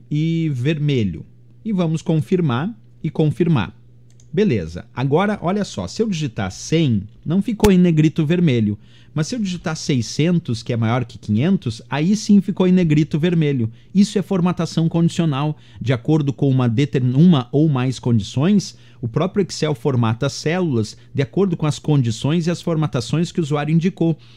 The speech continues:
Lembra? No meu caso era ficar em negrito vermelho se for maior do que quinhentos. Então, se eu botar aqui, eh, vamos botar vinte,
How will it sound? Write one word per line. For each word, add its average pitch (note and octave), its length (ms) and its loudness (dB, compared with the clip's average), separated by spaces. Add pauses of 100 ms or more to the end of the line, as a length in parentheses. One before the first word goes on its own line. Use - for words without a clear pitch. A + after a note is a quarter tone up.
Lembra? C3+ 380 2 (180)
No A#2 60 2
meu B2+ 160 4
caso A2+ 340 0
era E2+ 160 -4
ficar B2+ 420 -6
em D3 80 0
negrito B2 440 0
vermelho D3+ 400 2
se - 180 -4
for F#3 340 0 (280)
maior D3 500 0 (180)
do D3 120 2
que G3 120 -4
quinhentos. E3 540 0
Então, A2+ 240 -2
se A2+ 100 -6
eu D3+ 60 -2
botar C3 340 -4
aqui, G#2 420 -4 (440)
eh, G2+ 240 -6
vamos A#2 240 -4
botar G2 840 -6 (200)
vinte, D3 600 2